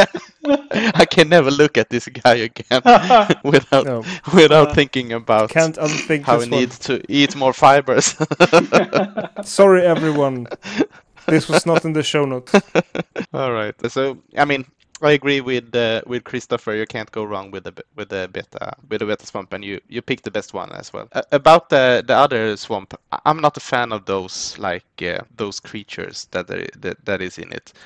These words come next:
Speaker 1: So if you, like, take your <laughs> finger and put it over it, it's a really beautiful picture, like, with the sky and how the swamp is depicted and the light is coming out from the horizon. It's, it's a really nice landscape. I'm not a fan of the Godzilla in it,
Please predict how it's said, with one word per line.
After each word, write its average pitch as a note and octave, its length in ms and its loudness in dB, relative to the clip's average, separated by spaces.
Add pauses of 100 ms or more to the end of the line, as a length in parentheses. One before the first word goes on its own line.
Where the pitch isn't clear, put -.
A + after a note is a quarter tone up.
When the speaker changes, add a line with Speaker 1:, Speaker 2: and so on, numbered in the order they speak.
Speaker 1:
So - 140 -6
if B2 140 -4
you, A#2+ 100 -4
like, A#2 220 -2 (240)
take C#3 200 -4
your G#2+ 100 -8
<laughs> - 140 -18
finger B2+ 460 -6
and C3 160 -10
put - 260 -4
it - 140 -4
over A2 240 -6
it, F2 220 -8 (180)
it's - 240 -6
a G2+ 100 -4
really G#2+ 400 -6
beautiful F#2+ 540 -14
picture, F#2 500 -6 (280)
like, G#2 220 -8
with G#2+ 120 -8
the G2+ 60 -14
sky G2+ 500 -4
and F#2+ 220 -10
how G2 280 -10
the F#2 140 -14
swamp F#2+ 320 -14
is F2 240 -14
depicted F#2+ 580 -10
and F#2 260 -12
the G2+ 80 -12
light G2 340 -8
is F#2 80 -18
coming F#2 400 -14 (100)
out G#2 160 -2
from G2 160 -10
the F#2+ 80 -14
horizon. F#2+ 500 -14
It's, - 240 -20
it's - 160 -12
a A#2 60 -8
really G#2+ 360 -8
nice G2 380 -12
landscape. F#2+ 640 -12 (120)
I'm G#2 220 0
not G#2+ 120 -12
a - 60 -20
fan G2 240 -8
of F2+ 100 -16
the F#2 80 -12
Godzilla F2+ 540 -14
in - 80 -20
it, - 300 -20